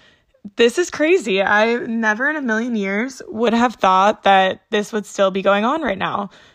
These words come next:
So I will never miss plans again. I'm already really bad at that. I always, <laughs> always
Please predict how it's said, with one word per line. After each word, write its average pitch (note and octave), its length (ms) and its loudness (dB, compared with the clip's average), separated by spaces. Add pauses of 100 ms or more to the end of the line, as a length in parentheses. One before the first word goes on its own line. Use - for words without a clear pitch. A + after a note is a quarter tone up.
(140)
So C4+ 560 2 (1120)
I C4 160 4
will D4+ 120 6
never C#4 260 2
miss C4 220 -2
plans B3 260 -2
again. B3 220 -2
I'm G#3+ 200 -2
already A#3 640 0 (400)
really A#3+ 360 2
bad G#3+ 300 2
at A3 120 -4
that. G3 360 2
I G3+ 180 2
always, A3 520 0
<laughs> - 40 -10
always A#3 600 0